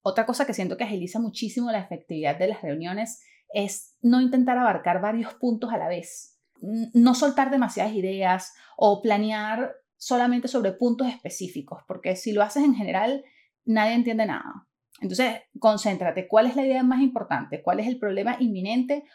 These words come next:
o la solución urgente que necesitas? Y enfócate en eso.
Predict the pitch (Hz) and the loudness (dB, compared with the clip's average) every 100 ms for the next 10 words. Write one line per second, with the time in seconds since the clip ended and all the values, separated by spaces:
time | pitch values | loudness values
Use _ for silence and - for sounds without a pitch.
0 | - 220 208 220 208 202 214 269 285 254 | -2 2 2 0 -2 0 -2 0 0 2
1 | 277 277 302 247 190 - 190 165 - - | 2 2 2 -4 -6 -12 -14 -12 -14 -10
2 | 220 220 185 214 233 311 285 185 185 175 | -8 -8 -6 -6 -4 -4 -4 -6 -8 -8
3 | - - | -10 -16